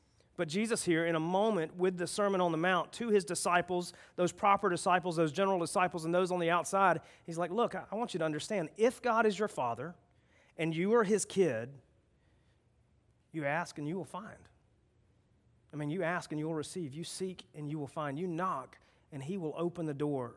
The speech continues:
for you because he's that kind of dad. He's that good." And so as you pray, as you think,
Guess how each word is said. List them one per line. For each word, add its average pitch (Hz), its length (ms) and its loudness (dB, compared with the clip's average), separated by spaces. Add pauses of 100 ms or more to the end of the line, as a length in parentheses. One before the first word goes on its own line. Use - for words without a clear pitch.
for 139 220 -8
you 123 160 -8
because 120 800 -8 (500)
he's 151 200 -8
that 147 180 -4
kind 135 180 -8
of 123 80 -8
dad. 101 280 -10 (1300)
He's 151 160 -6
that 127 200 -6
good." 107 220 -14 (880)
And 156 100 -4
so 147 400 2
as 170 300 4
you 175 100 -4
pray, 127 480 -6
as 170 300 0
you 160 80 -4
think, 131 520 -8